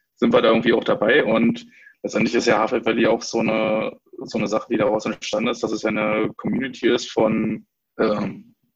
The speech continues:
Unternehmern, Startups, auch Studenten, die irgendwie, äh, Lust haben, was zu machen in der Region, die Lust haben, halt irgendwelche Projekte zu initiieren, die man dann erstmal aber auch so Startup-mäßig versucht, äh,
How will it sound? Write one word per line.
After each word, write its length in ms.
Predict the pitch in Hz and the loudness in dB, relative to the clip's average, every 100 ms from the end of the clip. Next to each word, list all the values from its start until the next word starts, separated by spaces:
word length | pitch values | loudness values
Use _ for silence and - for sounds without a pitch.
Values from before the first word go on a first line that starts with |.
| _ | _
Unternehmern, 920 | 110 107 104 113 120 127 123 117 117 | -2 0 2 2 2 2 2 2 0
Startups, 800 | - - 110 113 113 107 - - | 0 2 2 4 2 2 -6 -4
auch 340 | - 104 101 - | 0 0 -2 -10
Studenten, 800 | - 123 107 127 117 120 117 - - - - _ - | -4 2 2 2 4 4 2 -4 -16 -16 -18 _ 2
die 60 | |
irgendwie, 420 | 110 117 117 110 104 | 2 4 4 4 4
äh, 520 | 69 71 69 65 65 | 2 2 2 2 2
Lust 280 | 117 131 123 | 2 2 2
haben, 400 | 117 123 117 - | 2 2 -2 -6
was 220 | - 110 | -2 -2
zu 100 | - | 0
machen 260 | 113 120 139 | -2 -2 -4
in 80 | 131 | -2
der 100 | 127 | 0
Region, 560 | 131 123 123 147 180 _ _ _ _ _ | 0 2 2 0 -6 _ _ _ _ _
die 280 | 113 - 110 | -6 0 2
Lust 360 | 107 110 113 | 2 0 0
haben, 160 | 113 113 | 0 2
halt 220 | 110 113 | 0 0
irgendwelche 380 | 113 113 113 110 | 0 0 0 -2
Projekte 340 | - 110 - | -2 -4 -4
zu 160 | 117 - | -6 -2
initiieren, 800 | 123 117 - 120 123 127 127 - _ _ _ _ - | 0 -2 -4 -2 0 0 -4 -10 _ _ _ _ 0
die 60 | |
man 160 | 117 110 | 2 4
dann 100 | 110 | 2
erstmal 580 | 113 120 117 113 113 117 | 0 2 2 2 0 -4
aber 240 | 113 113 113 | 0 2 4
auch 100 | 113 | 2
so 140 | - 117 | 0 0
Startup-mäßig 640 | - 113 120 113 113 117 | 2 2 2 0 0 -2
versucht, 460 | 113 117 117 - | -2 0 -2 -2
äh, 440 | 110 110 107 107 | 0 2 2 2